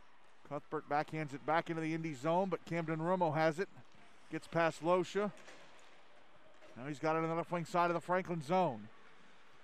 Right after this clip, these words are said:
Goes to the inboards, but Nick Yurievich takes the puck off him. Sends it around to the near side. It's cleared out. Jacob Giblin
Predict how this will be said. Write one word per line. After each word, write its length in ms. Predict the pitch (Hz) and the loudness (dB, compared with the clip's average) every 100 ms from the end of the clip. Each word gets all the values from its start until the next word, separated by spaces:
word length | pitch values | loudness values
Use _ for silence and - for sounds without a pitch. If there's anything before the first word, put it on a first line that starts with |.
| - - - - - | -18 -18 -18 -16 -6
Goes 160 | 147 | -4
to 60 | 135 | -2
the 100 | 151 | 0
inboards, 400 | 175 165 208 151 | 0 2 2 2
but 100 | 160 | -2
Nick 200 | 175 - | -2 0
Yurievich 380 | 185 175 175 - | 2 2 0 2
takes 180 | 185 - | 0 2
the 100 | 175 | 2
puck 240 | 185 185 | 4 8
off 240 | 185 196 - | 8 8 6
him. 140 | 110 - - - - - - - - - - - | -4 -8 -16 -18 -18 -18 -18 -18 -18 -18 -16 -8
Sends 220 | 147 139 | -6 -2
it 60 | |
around 240 | 147 160 165 | 2 4 4
to 60 | |
the 60 | 165 | 2
near 200 | 170 175 | 0 0
side. 520 | - 190 190 131 107 - - - - - - - - - - - | 2 6 8 6 0 -10 -16 -18 -18 -18 -18 -18 -18 -18 -18 -16
It's 100 | - - | -12 -4
cleared 200 | 147 147 | 0 4
out. 240 | 156 147 | 4 2
Jacob 320 | 127 156 139 | 0 -2 2
Giblin 300 | 160 180 151 | 2 4 2